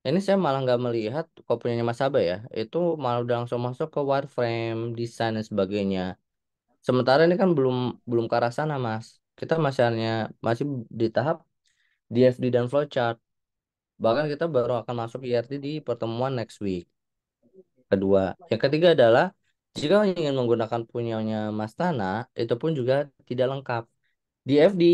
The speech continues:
yang Mas Nana buat ya, ini, ini di, D F D atau flowchart, Mas?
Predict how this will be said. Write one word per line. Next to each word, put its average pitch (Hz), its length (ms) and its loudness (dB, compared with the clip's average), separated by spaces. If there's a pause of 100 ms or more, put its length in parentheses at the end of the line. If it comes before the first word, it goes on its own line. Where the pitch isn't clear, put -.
(340)
yang 139 120 0 (680)
Mas 143 240 0
Nana 135 240 0 (800)
buat 120 320 4 (200)
ya, 110 60 0 (1300)
ini, 208 640 0 (2000)
ini 170 100 0 (120)
di, 147 60 0 (320)
D - 20 -4 (200)
F - 40 -20 (100)
D - 20 2 (100)
atau 208 160 -12
flowchart, 160 400 -2 (100)
Mas? 104 200 -6